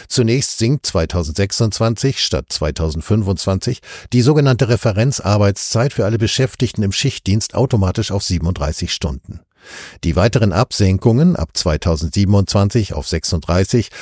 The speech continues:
ab zweitausendzweiundzwanzig auf fünfunddreißig Komma fünf und ab zweitausendneunundzwanzig auf fünfunddreißig Stunden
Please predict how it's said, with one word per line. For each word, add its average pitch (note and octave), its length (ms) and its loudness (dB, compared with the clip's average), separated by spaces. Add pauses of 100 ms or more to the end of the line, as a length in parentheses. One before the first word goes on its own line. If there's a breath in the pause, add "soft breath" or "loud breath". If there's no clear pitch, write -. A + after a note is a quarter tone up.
(120 loud breath)
ab - 240 0
zweitausendzweiundzwanzig G2 1200 0
auf E2 120 -6
fünfunddreißig E2 640 0
Komma D#2+ 200 -2
fünf G#2 320 0
und E3 220 0
ab - 180 -4
zweitausendneunundzwanzig F#2+ 1200 0
auf E2 100 -6
fünfunddreißig G2 680 0
Stunden F#2+ 400 -2